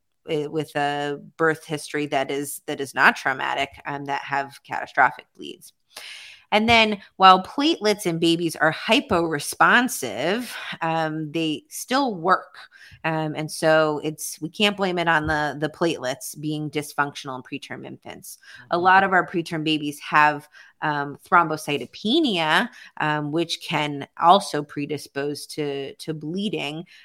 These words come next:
Speaker 1: Um, but we know that happens at pretty significant levels of thrombocytopenia.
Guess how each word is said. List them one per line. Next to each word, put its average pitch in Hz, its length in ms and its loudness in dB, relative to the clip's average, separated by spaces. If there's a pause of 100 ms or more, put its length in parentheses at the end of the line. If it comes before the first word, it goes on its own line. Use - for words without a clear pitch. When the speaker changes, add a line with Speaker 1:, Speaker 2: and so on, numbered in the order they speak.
(140)
Speaker 1:
Um, 147 240 -6
but 151 160 -2
we 151 120 -4
know 151 160 -2
that 147 160 -4
happens 139 500 -2
at 131 400 -2
pretty 226 340 -6
significant 147 920 -6
levels 156 380 0
of 139 120 -8
thrombocytopenia. - 1120 -8